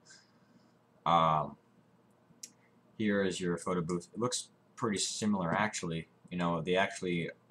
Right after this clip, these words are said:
have style the buttons in Mac O S X. They look like they're from Mac O S X, at least. Um, but then once you're in here, you will, um, actually have a prompt to allow the camera.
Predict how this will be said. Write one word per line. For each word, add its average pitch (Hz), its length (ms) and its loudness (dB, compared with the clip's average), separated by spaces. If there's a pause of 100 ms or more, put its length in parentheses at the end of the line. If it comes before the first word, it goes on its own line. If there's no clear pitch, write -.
(120)
have 78 180 -6
style 92 400 2
the 82 80 -6
buttons 82 400 -6
in 80 100 -4
Mac 85 240 -4
O 87 80 -4
S - 160 -6
X. - 360 -8 (960)
They 78 100 -8
look 90 180 -2
like 85 160 -4
they're 82 120 -10
from 85 200 -6
Mac 80 220 -6
O 80 60 -4
S - 200 -10
X, - 240 -12
at - 60 -18
least. - 260 -14 (800)
Um, 92 200 4
but 87 140 0
then 107 140 0
once 147 240 0
you're 131 140 2
in 135 80 2
here, 135 340 2 (180)
you 127 200 2
will, 120 580 6
um, 92 380 2
actually 113 320 0
have 104 80 -2
a - 60 -4 (140)
prompt 92 420 0 (640)
to 101 180 -2
allow 92 220 6
the 87 100 0
camera. 92 460 0